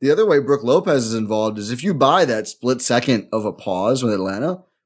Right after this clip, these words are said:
Brook Lopez can get back into position. And if Brook Lopez is between Trae Young and the rim slash Capela, there's nothing there inside anymore. Like, Trae is way too tiny to shoot over Brook Lopez if he's right there. And I think we saw that, like, Brook was in better spots to contest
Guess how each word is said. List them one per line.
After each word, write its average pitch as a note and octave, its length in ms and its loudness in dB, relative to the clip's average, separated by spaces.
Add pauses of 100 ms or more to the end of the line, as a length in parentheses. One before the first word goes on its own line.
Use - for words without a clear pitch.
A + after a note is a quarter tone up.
Brook D3+ 200 0
Lopez F3 340 2
can B2 120 -2
get B2 120 2
back A2 240 -2
into G2+ 140 -8
position. F#2+ 500 -14
And C3 120 0
if B2+ 120 0
Brook F3 180 4
Lopez C#3+ 520 4
is A2 160 -4
between B2 640 -2 (240)
Trae C#3+ 240 2
Young B2 440 2 (280)
and C3+ 180 2
the A#2+ 80 2
rim A#2+ 300 2
slash A#2 500 -2
Capela, B2 580 0 (220)
there's C3 200 -2
nothing D#3 300 2
there C3 220 2
inside A#2+ 380 0
anymore. F#2 460 -10
Like, B2+ 280 0 (240)
Trae D3 180 2
is C#3+ 160 2
way C3+ 180 2
too C#3+ 160 -2
tiny C3 320 2
to G#2+ 100 -4
shoot A#2 220 -2
over A2+ 200 2
Brook A2 220 -4
Lopez G2+ 380 -4
if G2 80 -6
he's F#2+ 160 -6
right F#2+ 220 -4
there. D2+ 180 -4
And G#2 120 -4
I A#2 60 2
think A#2+ 140 2
we B2 80 0
saw B2+ 260 2
that, A2+ 320 0
like, A2 280 -4
Brook C3 200 -2
was C3 140 0
in B2 100 2
better A#2 220 2
spots A2 440 -4
to - 120 -12
contest A2 640 -4